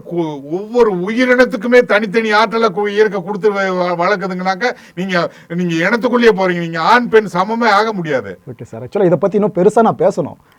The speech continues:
Speaker 2: இன்னொரு வாட்டி உங்களை இன்டர்வியூ கூப்பிடுவோம், கண்டிப்பா நீங்க வரணும்.
Speaker 1: கட்டாயம், கட்டாயம்.
Speaker 2: ஆ, இன்னொரு கேள்வி நல்லா ஓப்பனாக கேட்டுறேன் சார், அது உங்ககிட்ட.
Speaker 1: ஆ.
Speaker 2: இந்த ஜெய் பீம் படத்துல அந்த கேலண்டர்ல க-, அக்னி கலசம் இருந்துச்சு, அது இவ்வளவு பெரிய பிரச்சனையா மாறிச்சு, நம்ம பேச ஆரம்பிச்சு, அதுதான் இவ்வளவு தூரம் நீட்சி அடைஞ்சு வந்திருக்கு டிபேட்டா.
Speaker 1: சரி.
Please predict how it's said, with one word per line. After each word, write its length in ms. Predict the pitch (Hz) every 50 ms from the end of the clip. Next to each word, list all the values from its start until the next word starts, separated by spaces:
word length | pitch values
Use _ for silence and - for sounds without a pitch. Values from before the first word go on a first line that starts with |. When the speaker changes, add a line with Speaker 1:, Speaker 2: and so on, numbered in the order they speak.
| _ _
Speaker 2:
இன்னொரு 140 | 135 156 180
வாட்டி 100 | 196 208
உங்களை 140 | 190 170 151
இன்டர்வியூ 260 | 156 - 208 202 165 -
கூப்பிடுவோம், 280 | - 190 185 160 139 123 143
கண்டிப்பா 240 | 151 165 165 185 190
நீங்க 200 | 185 180 156 147 151
வரணும். 200 | 160 165 139 113
Speaker 1:
கட்டாயம், 360 | 113 120 117 165 151 147 123
கட்டாயம். 340 | 107 107 87 90 147 151 151
Speaker 2:
ஆ, 40 | 147
இன்னொரு 280 | 151 202 277 294 214 160
கேள்வி 600 | - 190 190 185 165 147 135 120 117 113 120 123 _ _ _ _
நல்லா 240 | _ - 175 196 196
ஓப்பனாக 320 | 180 190 175 202 190 185 160
கேட்டுறேன் 280 | 165 151 147 147 139 117
சார், 80 | 131 127
அது 180 | 123 127 131 123
உங்ககிட்ட. 280 | 120 120 113 110 113 113
Speaker 1:
ஆ. 80 | 110 101 85 - _ _ _ _
Speaker 2:
இந்த 120 | - 131 139 160 208 196 143
ஜெய் 180 | 156 202 247 247
பீம் 160 | 240 202 160
படத்துல 220 | 226 - 180 170
அந்த 100 | 156 147 - 170
கேலண்டர்ல 360 | 202 240 220 185 180 208 208 180
க-, 220 | 175 165 156 156
அக்னி 140 | 156 170 208 175
கலசம் 240 | 180 165 156 - 156
இருந்துச்சு, 280 | 156 151 156 143 - 175
அது 100 | 156 151
இவ்வளவு 180 | 170 185 160
பெரிய 120 | - 151 147
பிரச்சனையா 340 | 160 160 - 208 208 214 190
மாறிச்சு, 220 | 175 165 - 202 190
நம்ம 80 | 180 160
பேச 280 | - 180 185 180 190
ஆரம்பிச்சு, 240 | 165 165 175 - 196 165
அதுதான் 220 | 165 170 208 175
இவ்வளவு 120 | 156 185 180
தூரம் 180 | 196 196 165
நீட்சி 200 | 175 180 - - 165
அடைஞ்சு 220 | 165 190 180 143 143
வந்திருக்கு 260 | 170 175 151 143 135
டிபேட்டா. 340 | 123 127 135 135 - 120 120
Speaker 1:
சரி. 120 | 113 95